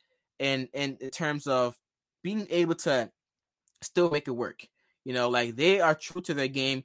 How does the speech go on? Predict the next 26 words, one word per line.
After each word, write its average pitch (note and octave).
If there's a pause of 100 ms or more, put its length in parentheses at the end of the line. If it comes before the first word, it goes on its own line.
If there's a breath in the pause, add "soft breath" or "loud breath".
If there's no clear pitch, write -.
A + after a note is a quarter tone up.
(240 soft breath)
We F3+
know F3+
that D#3+
the C#3
Titans D3+
are C3
gonna C3
run C3+
the C3
football C3+
regardless. A2+
They C3+
are B2
built C#3+
to C3+
run B2+
the A2+
football, F#2 (260)
not D3+
built F3
to C#3+
pass D3
the -
football C#3+
at A#2
all. G#2+